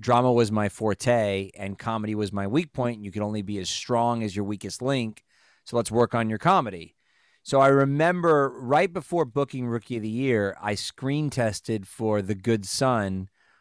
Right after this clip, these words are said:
with Elijah Wood. And I had already worked with Elijah on Radio Flyer. Now, granted,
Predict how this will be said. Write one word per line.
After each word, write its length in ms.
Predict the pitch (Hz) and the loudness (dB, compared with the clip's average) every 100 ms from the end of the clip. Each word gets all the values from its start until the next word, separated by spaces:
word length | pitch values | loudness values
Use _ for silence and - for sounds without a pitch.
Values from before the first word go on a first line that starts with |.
| _ 104 | _ -2
with 300 | 117 120 113 | 0 2 0
Elijah 480 | 107 104 104 107 | 2 2 2 0
Wood. 320 | 113 165 120 101 | 2 4 4 4
And 100 | 113 | 2
I 80 | |
had 180 | 131 135 | 2 2
already 680 | 131 147 151 156 147 139 123 _ _ _ _ - | 4 6 6 4 2 0 -6 _ _ _ _ -2
worked 320 | 143 240 - | 2 2 2
with 120 | 151 | 0
Elijah 800 | 131 120 110 104 104 117 110 117 - | 0 0 0 0 -2 -2 0 -2 -4
on 300 | 117 113 113 | -4 -2 0
Radio 280 | 113 113 110 | 0 0 -2
Flyer. 400 | - 156 131 101 | 0 0 2 0
Now, 100 | 107 | -4
granted, 540 | 107 139 131 113 101 | -2 -4 -2 -6 -6